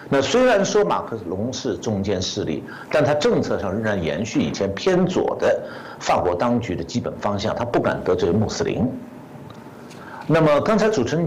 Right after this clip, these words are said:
也提到了，法国实际上是号称欧洲的镜子。不仅仅是因为法国是新马克思主义的摇篮之一，另外一个摇篮是德国。那么还因为说法国和德国是主导欧盟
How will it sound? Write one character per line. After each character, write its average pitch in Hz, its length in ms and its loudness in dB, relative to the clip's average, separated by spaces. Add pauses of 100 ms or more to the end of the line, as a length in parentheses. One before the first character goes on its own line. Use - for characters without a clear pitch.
(120)
也 98 160 0
提 - 240 -4
到 92 180 2
了， - 160 -2
法 170 300 0
国 95 200 -2
实 92 120 -6
际 113 80 -4
上 123 120 -2
是 90 80 -6
号 - 380 -2
称 110 260 -2 (280)
欧 120 180 4
洲 131 180 4
的 104 120 0
镜 180 260 0 (100)
子。 - 200 -14 (720)
不 240 100 4
仅 208 220 4
仅 110 200 2
是 120 140 -2
因 117 180 2
为 107 160 4
法 98 280 2
国 90 200 -2
是 101 160 -4
新 175 340 2
马 131 200 2
克 - 120 -4
思 113 160 -4
主 76 200 -6
义 71 60 -2
的 73 120 -6
摇 78 240 4
篮 80 180 0
之 95 160 0
一， 110 280 2 (320)
另 139 180 6
外 175 160 6
一 104 40 2
个 90 60 2
摇 87 220 4
篮 85 180 2
是 - 120 -10
德 - 140 -2
国。 - 200 -2 (1000)
那 131 100 2
么 135 80 4
还 123 260 4
因 220 200 4
为 160 180 2
说 127 220 0
法 139 300 2
国 95 160 -2
和 95 140 -2
德 95 260 0
国 107 140 0
是 110 100 0
主 131 320 0
导 69 340 2
欧 147 220 4
盟 98 260 -2